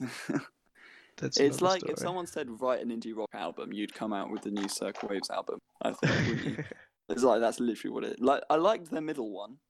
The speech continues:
Speaker 1: the, that went experimental. I thought that was good.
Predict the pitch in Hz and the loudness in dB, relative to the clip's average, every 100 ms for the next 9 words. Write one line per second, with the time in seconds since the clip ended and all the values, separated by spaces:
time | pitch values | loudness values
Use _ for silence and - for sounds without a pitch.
0 | _ - 123 117 - 123 87 123 120 - | _ -4 -2 -2 0 -2 2 2 0 -4
1 | 117 - - 123 120 117 - 85 131 _ | -8 -6 2 4 4 0 -4 -6 -6 _
2 | _ _ _ - 123 123 127 - - - | _ _ _ -2 2 4 4 0 -8 -12
3 | 92 | -12